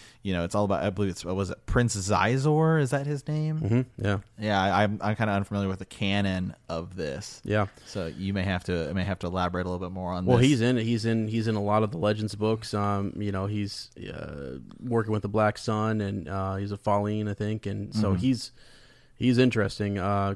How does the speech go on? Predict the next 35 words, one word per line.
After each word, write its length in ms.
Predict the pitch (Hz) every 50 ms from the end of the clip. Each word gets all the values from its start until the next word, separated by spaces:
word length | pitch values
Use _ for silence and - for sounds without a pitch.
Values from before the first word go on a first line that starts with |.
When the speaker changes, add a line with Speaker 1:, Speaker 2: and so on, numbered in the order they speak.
| - -
Speaker 2:
character. 420 | - 120 110 104 - - 101 101
He 180 | 104 - 120 107
basically 420 | - 120 123 123 117 - - 113
is 80 | 104 110
always 240 | 107 107 107 101
trying 380 | - - - 107 104 104 101 98
to, 440 | - - 110 101 101 101 101 101 - -
you 100 | 113 110 101
know, 300 | 101 98 98 98 104 - - -
uh, 220 | 107 101 98 - - - _ _ _ _ _ _ -
usurp, 580 | 117 110 113 107 104 113 110 104 - - -
uh, 240 | 104 101 98 101 95 - - - - -
Vader's, 640 | 110 110 120 113 110 107 104 101 98 - - - - _ - - - - - - -
you 80 | 117
Speaker 1:
Mm-hmm. 100 | 113 101
Speaker 2:
know, 140 | 98 95 92
position 640 | - - 113 110 117 113 107 - - 104 104 104 - -
and, 180 | 101 104 104 101
Speaker 1:
Mm-hmm. 80 | 98
Speaker 2:
and 120 | 95 98 101
wants 240 | 104 107 104 - -
to 120 | - 110
kinda 320 | - 117 107 104 101 104 107 -
work 320 | - 117 120 120 117 107 120
up 240 | 110 104 107 -
there 260 | - 110 107 107 107 -
elbow 320 | - 107 107 104 107 104 101
to 40 | 90
elbow 300 | 101 104 104 104 101 101
with 140 | 101 -
old 160 | 101 101 104 -
Palpy. 420 | 123 117 113 104 - 110 101 101 - - - - - - - -
But, 320 | 110 110 110 101 - -
uh, 320 | 113 107 104 101 101 101 98 - - - - - - _ _ -
yeah. 340 | 107 104 107 113 117 104